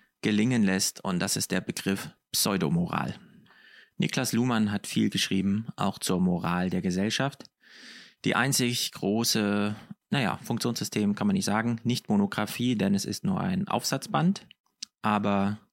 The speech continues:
hochinteressant. Die Moral, die Human, äh, vorhin nutzte, um uns nochmal aufzuzeigen, dass wir, wenn wir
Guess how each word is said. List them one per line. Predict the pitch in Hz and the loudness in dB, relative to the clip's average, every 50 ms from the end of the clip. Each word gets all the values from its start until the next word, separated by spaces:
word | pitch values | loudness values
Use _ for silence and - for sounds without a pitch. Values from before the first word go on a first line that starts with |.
| _ _ | _ _
hochinteressant. | - - - - - 127 131 - - 90 90 85 - - - - - 87 90 98 123 165 - - - - _ _ _ _ _ _ _ _ _ _ _ - | -20 -20 -6 0 0 2 2 0 -2 -4 -4 -4 -6 -6 -6 -4 -2 0 0 2 0 0 -2 -4 -12 -20 _ _ _ _ _ _ _ _ _ _ _ 2
Die | 123 127 | 2 4
Moral, | 127 123 117 107 110 127 165 151 107 - - 107 - _ _ - _ _ - | 4 4 4 4 2 2 2 2 2 0 -2 -4 -8 _ _ -20 _ _ -4
die | - 101 98 113 | -2 0 2 2
Human, | 120 139 127 104 101 104 104 107 - _ - | 2 2 4 4 4 4 4 2 0 _ -6
äh, | - 101 98 98 98 98 101 107 - _ | -4 -4 -2 -2 -4 -4 -6 -8 -10 _
vorhin | - - 107 101 101 98 98 | -4 0 0 2 4 4 4
nutzte, | 120 160 - - - - - 82 113 156 - _ _ - - - - - - - - - _ | 2 2 0 -2 -2 -2 -2 0 0 -2 -2 _ _ -20 -18 -16 -14 -14 -14 -14 -16 -8 _
um | - 131 147 147 | 2 2 4 4
uns | 139 113 | 4 2
nochmal | - 117 123 113 90 - | 2 0 2 2 2 2
aufzuzeigen, | - - - - - - - - 101 101 104 104 104 104 101 101 101 101 | 0 0 0 0 -2 0 2 2 2 2 4 4 6 6 6 6 4 2
dass | - 101 101 - - - | 2 0 0 0 0 0
wir, | 92 98 98 95 95 95 95 95 - - | 2 2 4 4 4 4 2 0 0 -2
wenn | - 98 101 107 117 113 | -2 0 2 2 4 4
wir | 101 98 101 98 98 98 98 | 4 4 4 4 4 2 0